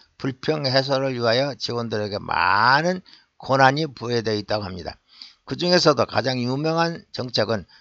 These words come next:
쉽게 전화가 안, 아, 쉽게 화가 풀리지 않는 고객에게는 이십오 달러를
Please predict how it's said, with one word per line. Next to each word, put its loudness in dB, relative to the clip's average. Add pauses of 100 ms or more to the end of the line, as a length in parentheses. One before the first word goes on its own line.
쉽게 -2
전화가 2
안, -4 (280)
아, -6 (560)
쉽게 -6
화가 6
풀리지 -4
않는 4
고객에게는 -2 (420)
이십오 2
달러를 2